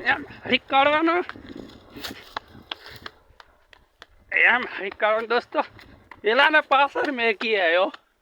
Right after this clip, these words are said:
આ! અરે, નહીં મેળ પડે. અમારે કિશનભાઈ આવે.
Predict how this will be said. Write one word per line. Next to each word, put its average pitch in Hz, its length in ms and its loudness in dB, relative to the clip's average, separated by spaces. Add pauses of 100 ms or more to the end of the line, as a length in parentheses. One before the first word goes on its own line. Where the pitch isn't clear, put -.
(480)
આ! 269 380 4 (3500)
અરે, 226 360 4 (680)
નહીં 220 180 2
મેળ 220 200 4
પડે. 226 200 4 (1900)
અમારે 233 360 0
કિશનભાઈ 254 560 -2
આવે. 285 340 6